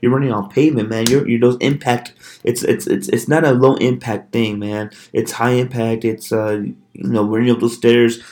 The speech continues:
your joints are feeling it. Your joints are, "What the fuck's going on? Why is this big motherfucker running?" Um, so hopefully we get it slimmed down. Hopefully this works out for the best and I continue doing this.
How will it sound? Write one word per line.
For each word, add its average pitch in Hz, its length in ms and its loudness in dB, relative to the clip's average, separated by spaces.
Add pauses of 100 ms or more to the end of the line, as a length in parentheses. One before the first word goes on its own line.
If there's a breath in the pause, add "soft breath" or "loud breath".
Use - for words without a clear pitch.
(120 loud breath)
your 117 200 4
joints 117 340 4
are 107 80 -2
feeling 127 400 0
it. 104 40 0
Your 104 180 0
joints 120 260 2
are, 113 80 -2
"What 127 240 -4
the - 80 -8
fuck's 117 280 0
going 113 220 -2
on? 120 240 2
Why 120 180 4
is 120 60 2
this 113 120 0
big 117 180 2
motherfucker 110 480 -4
running?" 107 340 2 (420 loud breath)
Um, 104 680 -2
so 120 260 4
hopefully 160 400 2
we 170 140 2
get 170 100 4
it 165 60 2
slimmed 156 340 -2
down. 139 300 2
Hopefully 147 480 0
this 135 240 0
works 139 260 4
out 123 160 2
for - 120 -8
the 110 60 -2
best 123 320 2
and 120 80 -2
I 117 40 -2
continue 117 500 -6
doing 123 240 2
this. 127 240 -2